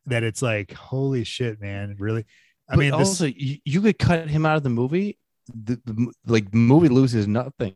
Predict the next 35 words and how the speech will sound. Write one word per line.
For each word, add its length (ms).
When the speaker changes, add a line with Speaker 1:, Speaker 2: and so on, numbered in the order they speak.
Speaker 2:
Like, 220
as 120
far 280
as, 260
like, 440
I 80
mean, 240
like, 260
y-, 340
it 60
loses 300
that 240
bit, 400
but 140
he's 320
not, 360
he, 320
he 260
doesn't, 320
he's 280
not 160
a, 180
that's 240
his 140
only 260
role 260
in 60
the 80
movie. 200
<laughs> 140
He 80
Speaker 1:
Sure. 180
Speaker 2:
keeps 300
showing 340
up, 260